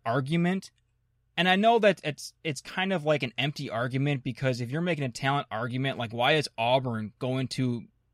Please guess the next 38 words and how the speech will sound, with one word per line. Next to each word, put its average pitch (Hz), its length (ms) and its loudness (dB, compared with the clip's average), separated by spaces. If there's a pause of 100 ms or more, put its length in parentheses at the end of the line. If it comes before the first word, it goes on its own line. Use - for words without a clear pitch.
(100)
Columbia 127 640 0
and 120 160 -4
looking 127 280 -2
that 123 200 2
ugly 123 280 -4
on 107 80 -4
offense 110 420 -4
for 113 100 -12
most 101 280 -8
of 98 40 -14
that 98 160 -10
game? 95 300 -12
Why 127 160 2
is 147 120 2
Auburn 131 440 2
doing 135 240 2
what 127 100 -2
Auburn 117 360 0
has 110 120 -4
done 117 240 -2
for 110 140 -8
so 117 220 -4
long? 113 340 -4 (400)
Because 139 340 2
arguably 160 560 4
Auburn's 160 400 4
one 139 160 0
of 139 60 0
the 143 80 0 (220)
five 131 220 2
or 160 100 -2
six - 280 -4
most 151 200 -6
talented 151 340 -6
teams 151 180 -2
in 143 60 -6
the 139 80 -6
country. - 420 -4